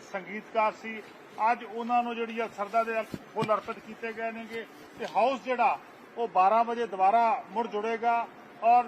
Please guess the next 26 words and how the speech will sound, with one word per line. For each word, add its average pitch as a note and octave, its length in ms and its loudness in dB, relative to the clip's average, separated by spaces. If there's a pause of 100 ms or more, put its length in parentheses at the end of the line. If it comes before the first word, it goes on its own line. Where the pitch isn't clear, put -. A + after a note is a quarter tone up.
ਜਦੋਂ A#3 220 -2
ਦੁਬਾਰਾ F#3+ 580 2
ਹਾਊਸ G#3 220 2
ਜੁੜੇਗਾ A#3 380 0
ਤਾਂ A#3 140 -2
ਉਸ A3+ 160 -4
ਸਮੇਂ A#3+ 300 -4
ਬਹੁਤ G#3 240 0
ਸਾਰੇ A#3 400 0 (160)
ਵਿਧਾਨ G3+ 280 2
ਸਭਾ A3+ 260 0
ਦੇ A3+ 120 0
ਅੰਦਰ A#3 360 -2 (500)
ਜਿਹੜੀਆਂ A3 300 2
ਡਿਪਾਰਟਮੈਂਟ G#3+ 600 2
ਦੀਆਂ A3+ 360 -2 (360)
ਐਨੂਅਲ A3+ 440 0
ਰਿਪੋਰਟਸ G#3+ 560 0
ਨੇਗੀਆਂ, A#3+ 580 0
ਅ, - 640 -4
ਪੰਜਾਬ G3+ 560 4
ਐਗਰੋ A#3 360 4
ਫੂਡ A3+ 320 -12
ਕਾਰਪੋਰੇਸ਼ਨ A3+ 680 -2
ਦੀ A#3+ 100 -8
ਰਿਪੋਰਟ A3+ 420 -2